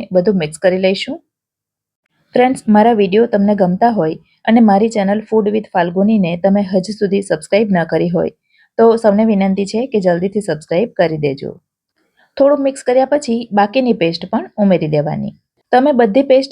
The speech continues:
એકસાથે પણ ઉમેરી શકો, પણ ક્યારેક એવું બને કે એમાં મોઇસ્ચર વધારે હોય અથવા લોટના પ્રમાણમાં પેસ્ટ વધારે હોય તો લોટ નરમ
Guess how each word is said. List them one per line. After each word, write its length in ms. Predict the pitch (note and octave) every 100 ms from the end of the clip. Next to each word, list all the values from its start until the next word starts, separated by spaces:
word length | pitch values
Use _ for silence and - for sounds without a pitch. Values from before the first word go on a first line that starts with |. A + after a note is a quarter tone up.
| - B3
એકસાથે 320 | - A#3 C4
પણ 180 | D4 A3
ઉમેરી 260 | F3+ F3 F3+
શકો, 260 | F3 G3 B3 - _ _ -
પણ 220 | B3 C4+ C4+
ક્યારેક 260 | A3 A#3+ A3
એવું 140 | A3+
બને 260 | A3+ A#3 G3+ F3
કે 100 | G3 G3+ G#3+
એમાં 240 | G#3+ A3+ G3
મોઇસ્ચર 320 | E3+ - A3 F#3+
વધારે 300 | F3 F3 F3
હોય 200 | D#3+ D#3 - _ _ _
અથવા 280 | B3+ C4 C4 A#3+
લોટના 280 | A#3+ A#3+ B3+
પ્રમાણમાં 540 | A#3+ G#3 G3+ G3+ A3 A3+
પેસ્ટ 260 | A#3+ C4+ G#3+
વધારે 320 | F#3+ F3 E3+ E3+
હોય 220 | E3 D#3+ - _ -
તો 80 | C4 C#4 A#3+
લોટ 200 | A3+ C4+ G#3+
નરમ 240 | G#3 G3